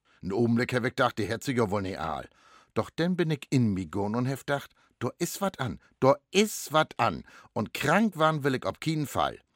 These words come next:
Darum hab ich mir überlegt, wat ich denn ahns so mach. Also, ich mach gern Fleisch eten. Aber bloß, wenn dat nicht so fett is. Gummi af mit dicke Rippen, bäh.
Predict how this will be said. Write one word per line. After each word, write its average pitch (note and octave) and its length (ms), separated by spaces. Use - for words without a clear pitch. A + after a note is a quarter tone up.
Darum F3+ 320
hab D#3 120
ich D3 60
mir C#3+ 180
überlegt, G#2+ 500
wat B3+ 200
ich - 120
denn F#2+ 200
ahns D#2 320
so F2 100
mach. - 420
Also, A2 440
ich C3+ 140
mach A#2+ 240
gern C#3+ 200
Fleisch B2 400
eten. - 320
Aber C#3 180
bloß, C#3 320
wenn D3 120
dat D#3 100
nicht F#3 160
so G#3+ 80
fett B3+ 280
is. - 320
Gummi D#3+ 300
af C#3+ 180
mit D3 200
dicke G3+ 260
Rippen, D#3+ 400
bäh. G#3+ 260